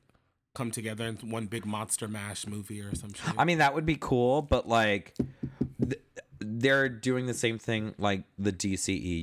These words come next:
Speaker 2: U. All they need is one person to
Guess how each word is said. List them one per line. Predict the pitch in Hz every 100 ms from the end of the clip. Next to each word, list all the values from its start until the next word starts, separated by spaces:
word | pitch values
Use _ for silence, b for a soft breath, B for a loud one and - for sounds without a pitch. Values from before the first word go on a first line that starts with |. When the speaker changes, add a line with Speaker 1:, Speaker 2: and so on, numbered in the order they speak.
| 82
Speaker 2:
U. | 101 78
All | - 98
they | 110 123
need | 110 95 110 101 -
is | - 92 -
one | 90 92 101 104
person | - 104 107 - 87 85 87 82
to | - 92 85